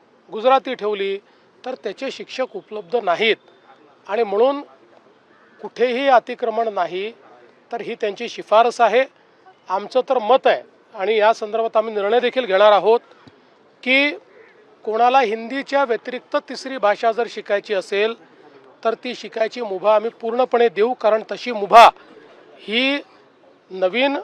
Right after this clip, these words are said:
शैक्षणिक धोरणाने दिलेलीच आहे. मात्र किमान वीस स्टुडंट जर असले तर त्याला वेगळा शिक्षक देता येईल. वीसच्या खाली स्टुडंट्स असले, विद्यार्थी असले तर मात्र ऑनलाइन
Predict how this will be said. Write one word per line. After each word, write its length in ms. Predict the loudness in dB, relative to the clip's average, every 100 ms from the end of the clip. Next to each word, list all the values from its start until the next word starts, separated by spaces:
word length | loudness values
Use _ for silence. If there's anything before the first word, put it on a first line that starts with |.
| -12 _ _ -18 -14
शैक्षणिक 420 | -10 -4 -4 -2
धोरणाने 400 | -2 4 4 2
दिलेलीच 480 | 0 2 2 2 2
आहे. 140 | 2
मात्र 560 | 4 6 6 4 2 0 _ -20 _ _ -20 _ _
किमान 360 | -6 2 4 4
वीस 320 | -2 -2 -4
स्टुडंट 420 | -4 2 4 6
जर 120 | 6 4
असले 380 | 4 0 -4 -4 _ _ _ -2
तर 100 | -2
त्याला 280 | 2 2 2
वेगळा 340 | 2 2 4 4
शिक्षक 300 | 2 -4 -4
देता 340 | -2 -2 0
येईल. 240 | 0 -2 -8 _ _ _ _ -10
वीसच्या 420 | -8 -6 -2 0
खाली 220 | 0 -2
स्टुडंट्स 400 | -6 -4 -4 -2
असले, 400 | -6 0 4 4 2 _ _ _ _
विद्यार्थी 500 | -16 2 4 6 4
असले 380 | 0 6 6 6 0 _ _ _ _ 0
तर 120 | 2
मात्र 360 | 4 2 4 4 4 0 -2
ऑनलाइन 480 | -2 2 2 2